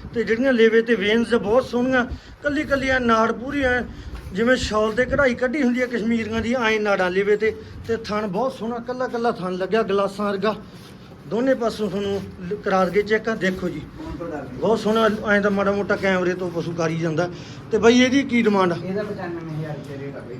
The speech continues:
Speaker 1: ਪਚਾਨਵੇਂ ਹਜ਼ਾਰ ਰੁਪਇਆ ਡਿਮਾਂਡ ਕਰੀ ਆ ਬਾਈ ਨੇ ਤੇ ਵਿੱਚੋਂ ਮਾਨਤਾਨ ਹੋ ਜੂ ਜੀ?
Speaker 2: ਹਾਂ, ਮਾੜਾ ਮੋਟਾ ਕਰ।
Speaker 1: ਮਾਨਤਾਨ ਬਾਈ ਕਹਿੰਦਾ ਕਰ ਦਾਂਗੇ। ਬਹੁਤ ਵੱਡੇ ਕੱਦ ਕਾਠ ਦੀ ਆ। ਜੇ ਕਿਸੇ ਭਰਾ ਨੇ, ਮੰਨ ਕੇ ਚੱਲੋ ਵੀ ਅੱਜ ਦੀ ਵੀਡੀਓ ਦੇ ਵਿੱਚ ਆਫਰ ਹੀ ਆ ਬਾਈ ਵੱਲੋਂ,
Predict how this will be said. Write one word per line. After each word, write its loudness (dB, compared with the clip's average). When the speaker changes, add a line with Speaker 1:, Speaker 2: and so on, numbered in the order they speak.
Speaker 1:
ਪਚਾਨਵੇਂ 6
ਹਜ਼ਾਰ 8
ਰੁਪਇਆ 6
ਡਿਮਾਂਡ 2
ਕਰੀ 4
ਆ 6
ਬਾਈ 6
ਨੇ 4
ਤੇ -2
ਵਿੱਚੋਂ 0
ਮਾਨਤਾਨ 2
ਹੋ 4
ਜੂ 0
ਜੀ? 2
Speaker 2:
ਹਾਂ, 4
ਮਾੜਾ -6
ਮੋਟਾ -12
ਕਰ। -16
Speaker 1:
ਮਾਨਤਾਨ 2
ਬਾਈ 4
ਕਹਿੰਦਾ 2
ਕਰ -2
ਦਾਂਗੇ। 2
ਬਹੁਤ 0
ਵੱਡੇ 2
ਕੱਦ 0
ਕਾਠ 0
ਦੀ -2
ਆ। 2
ਜੇ 2
ਕਿਸੇ -2
ਭਰਾ 2
ਨੇ, 2
ਮੰਨ 2
ਕੇ -2
ਚੱਲੋ 2
ਵੀ 4
ਅੱਜ 2
ਦੀ 0
ਵੀਡੀਓ 0
ਦੇ -2
ਵਿੱਚ 0
ਆਫਰ 2
ਹੀ 2
ਆ 4
ਬਾਈ 2
ਵੱਲੋਂ, 0